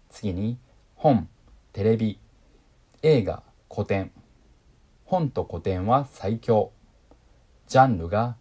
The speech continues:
無限。本は相手に合わせてストーリーテリングができる。次に、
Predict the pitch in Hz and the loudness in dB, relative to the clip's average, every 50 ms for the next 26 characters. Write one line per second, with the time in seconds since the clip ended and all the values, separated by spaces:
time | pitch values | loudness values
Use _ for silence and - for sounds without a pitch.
0 | _ _ - 82 85 80 95 101 104 104 - - - _ _ _ _ _ _ _ | _ _ -14 -12 -8 -4 -2 -2 -2 -2 -4 -8 -18 _ _ _ _ _ _ _
1 | _ _ _ _ _ _ _ _ _ _ - - 143 110 92 92 101 107 120 117 | _ _ _ _ _ _ _ _ _ _ 0 2 2 2 2 2 0 0 0 -2
2 | - _ _ - 104 113 131 151 - 185 170 - - - 95 95 95 - - 87 | -6 _ _ -4 -2 -2 -2 -2 -2 -2 -2 -2 -2 -2 -4 -4 -4 -6 -8 -6
3 | - 120 127 135 135 - _ _ - - - - - - 131 131 131 131 131 131 | -2 -2 -2 -2 -4 -8 _ _ -20 -20 -20 -6 0 2 2 4 4 2 0 -2
4 | 127 127 - 127 117 113 104 98 95 104 113 139 156 165 165 160 143 113 98 - | -4 -4 -4 -4 -2 -2 -2 -2 -2 -2 0 0 0 0 0 -6 -12 -14 -16 -12
5 | - 98 95 85 - - _ _ _ _ _ _ _ _ _ _ _ _ _ _ | -8 -8 -8 -8 -10 -14 _ _ _ _ _ _ _ _ _ _ _ _ _ _
6 | _ _ _ _ - - _ _ _ - _ _ _ - - - _ _ _ _ | _ _ _ _ -20 -20 _ _ _ -20 _ _ _ -20 -20 -20 _ _ _ _
7 | - - - - - - - - - - - _ _ _ _ _ - - _ _ | -20 -20 -20 -20 -20 -20 -20 -20 -20 -20 -20 _ _ _ _ _ -20 -20 _ _
8 | _ - - 120 113 113 101 98 101 104 107 | _ -10 -6 -2 0 0 0 0 -2 -4 -6